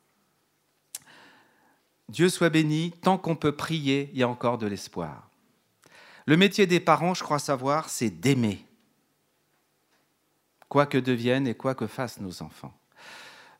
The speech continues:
Le devoir des parents, c'est d'espérer. Le devoir des parents, c'est de prier. Le pire qui peut arriver, me semble-t-il, c'est de baisser les bras et de dire, « Je lâche l'affaire,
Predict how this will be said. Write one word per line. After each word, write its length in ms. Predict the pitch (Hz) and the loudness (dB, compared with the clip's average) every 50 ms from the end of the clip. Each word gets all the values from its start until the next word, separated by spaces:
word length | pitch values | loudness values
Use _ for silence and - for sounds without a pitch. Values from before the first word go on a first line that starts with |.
| - - | -12 -2
Le 120 | - 160 | -2 2
devoir 360 | 156 180 190 180 202 202 208 | 4 4 4 4 4 2 2
des 100 | 160 160 | 0 -2
parents, 380 | 151 - 151 139 123 143 165 190 | -2 -2 -2 -2 0 -2 -2 -2
c'est 340 | 185 - - 127 110 98 - - | -4 -6 -6 -4 -4 -6 -6 -12
d'espérer. 1000 | 101 90 87 139 170 170 - - - - - - 110 95 85 - 76 73 71 - _ _ _ _ _ _ _ _ _ _ _ _ _ _ _ _ _ _ _ _ _ _ _ _ _ _ _ _ _ _ _ _ _ - - - - - - - - | -16 -2 0 0 0 0 -2 -8 -12 -14 -10 -10 -10 -10 -10 -12 -14 -18 -20 -20 _ _ _ _ _ _ _ _ _ _ _ _ _ _ _ _ _ _ _ _ _ _ _ _ _ _ _ _ _ _ _ _ _ -20 -20 -20 -20 -20 -20 -8 -4
Le 80 | 127 | 0
devoir 260 | 127 147 147 170 160 | 2 2 4 4 2
des 140 | 143 147 147 | 2 0 -4
parents, 320 | 143 - 139 123 131 147 165 | -2 -2 -2 0 0 -2 -4
c'est 220 | - - 123 110 | -4 -4 -4 -2
de 180 | 104 110 107 113 110 - _ - | 0 0 -2 -2 -2 -6 _ -12
prier. 560 | - - - - 117 107 95 92 85 82 - - - _ _ | -12 -10 -8 -6 -6 -6 -4 -4 -4 -6 -8 -12 -20 _ _
Le 140 | - 113 123 | -4 -2 -2
pire 440 | 117 - - - 196 202 170 - - | -2 -2 -2 0 0 0 0 -2 -4
qui 120 | - - | -6 -6
peut 180 | - - 131 120 | -4 0 0 2
arriver, 340 | 113 110 113 113 110 120 123 | 2 2 0 -2 -2 -2 -2
me 60 | 123 | -4
semble-t-il, 560 | 117 - 117 107 101 107 101 - 110 110 123 - - - | -4 -4 -6 -4 -2 -4 -4 -4 -6 -8 -8 -10 -12 -4
c'est 160 | - - 117 | -2 0 2
de 100 | 110 117 | 2 2
baisser 380 | 104 98 120 127 - - 117 101 | 2 2 0 -2 0 -2 -4 -4
les 120 | 98 98 | -4 -4
bras 360 | 85 85 90 95 95 98 - - _ _ _ | -4 -4 -4 -4 -4 -6 -10 -16 _ _ _
et 80 | 95 | -6
de 140 | 95 101 101 | -2 -2 -2
dire, « 360 | 95 98 101 104 101 98 - - _ _ _ _ _ _ _ _ _ _ _ _ - | -2 -2 -2 -2 -4 -4 -8 -14 _ _ _ _ _ _ _ _ _ _ _ _ -6
Je 120 | - 113 | -2 0
lâche 280 | 117 113 107 107 - - | 0 2 0 -2 -4 -6
l'affaire, 480 | 110 98 - - 95 95 92 95 95 | -8 -8 -8 -8 -8 -8 -8 -10 -12